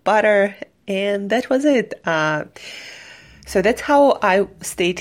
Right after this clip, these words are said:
keto, low carb, and I believe actually that's the easiest way to, easiest way to eat when you travel. Like, almost at any place you can find some eggs, you can ask to cook, um, eggs, you can ask to cook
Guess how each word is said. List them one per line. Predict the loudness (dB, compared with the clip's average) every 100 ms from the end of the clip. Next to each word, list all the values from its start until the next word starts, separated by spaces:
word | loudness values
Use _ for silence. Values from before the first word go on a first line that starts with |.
| -10
keto, | -6 -4 0 0 0 -2
low | -2 -2
carb, | 0 0 2 0
and | 0 0
I |
believe | 0 -2 0
actually | 0 -2 -4 -2
that's | -2 -4 -8
the | -8 -6
easiest | -6 -4 -6 -6
way | -4 -2 -2
to, | -6 -10 -6 -4 -4 -2 0 0 -4 -6
easiest | -2 2 2 2
way | 0
to | 0 -6 -4
eat | 0 0 -2
when | -4 -2
you | -4
travel. | -6 -12 -6 -4 -2 -6 -6 -12 -6
Like, | -6 -2
almost | 0 0 0
at | -2 0
any | -2 -2
place | -2 0 -2 -4
you | -4
can | -4
find | -2 0 0 -2
some | -2 -2 -2 -6 -12 -12 -2
eggs, | 0 0 -2
you | -4
can | -4 -2
ask | -2 -4 -6
to | -14
cook, | -10 -4 -4 -4 -12 -14 -10
um, | -2 0 0 -2 -2
eggs, | 0 0 -2 -10 -8
you | -6
can | -6 -4
ask | -2 -2 -4
to | -6
cook | -6 -6